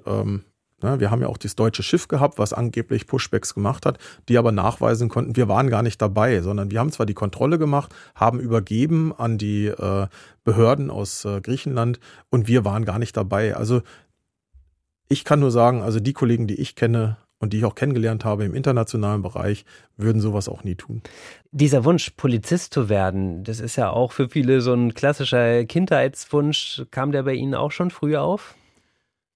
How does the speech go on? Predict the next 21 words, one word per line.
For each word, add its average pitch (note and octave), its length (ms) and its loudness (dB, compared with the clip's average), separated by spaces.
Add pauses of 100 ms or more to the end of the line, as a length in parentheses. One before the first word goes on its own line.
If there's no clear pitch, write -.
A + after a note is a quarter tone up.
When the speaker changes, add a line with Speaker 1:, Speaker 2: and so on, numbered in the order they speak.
(520)
Speaker 1:
Also B2 200 -4
ehrlicherweise A#2 800 2 (340)
kann - 140 0
ich A2 120 0
mich B2 100 6
nicht B2+ 180 2
dran B2 140 2
erinnern, A#2+ 280 2
dass G#2 140 -2
ich A2 60 0
als G#2 120 -2
kleiner A2+ 240 -2
Junge A#2+ 240 0
immer A#2 200 -2
gesagt G#2+ 300 -4
hatte, G#2 260 -2
ich - 260 -12
will A2 160 2
Polizist A2 440 0
Speaker 2:
Mhm. A2 100 8
Speaker 1:
werden. C3 320 4